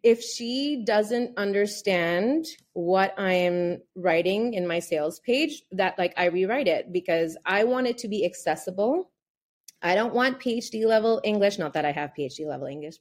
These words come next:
but <laughs> I don't want any jargon or big words that can lose people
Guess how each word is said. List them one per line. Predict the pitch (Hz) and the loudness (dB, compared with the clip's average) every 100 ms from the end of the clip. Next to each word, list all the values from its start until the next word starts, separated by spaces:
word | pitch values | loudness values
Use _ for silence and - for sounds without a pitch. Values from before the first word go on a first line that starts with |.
| - | -10
but | 202 - | -8 0
<laughs> | 359 - - 330 330 370 - - - - | 0 0 -6 -8 -10 -12 -14 -18 -16 -6
I | - | 2
don't | 247 294 262 | 4 4 0
want | 285 285 277 - - 233 | 0 0 -2 -8 -20 -6
any | 254 254 254 247 220 | 0 2 4 2 0
jargon | 226 254 247 240 247 247 247 - | 2 4 4 4 2 2 0 2
or | 233 226 | 4 4
big | 208 233 233 | 2 2 0
words | 202 226 226 233 208 | 2 4 6 6 4
that | 208 185 | 0 0
can | - 196 | -2 0
lose | 220 226 220 | 2 2 -2
people | 220 208 208 202 202 202 | -8 2 4 6 4 -2